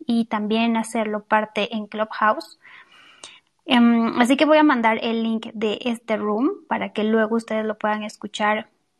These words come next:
dentro de, ahí está, dentro de este podcast.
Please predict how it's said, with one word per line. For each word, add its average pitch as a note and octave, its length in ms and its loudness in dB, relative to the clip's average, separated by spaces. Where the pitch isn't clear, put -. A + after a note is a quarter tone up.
dentro A#3 580 0
de, A3 500 0
ahí B3+ 160 2
está, - 260 -10
dentro C4+ 540 4
de A3+ 220 0
este A3+ 200 -4
podcast. - 580 -8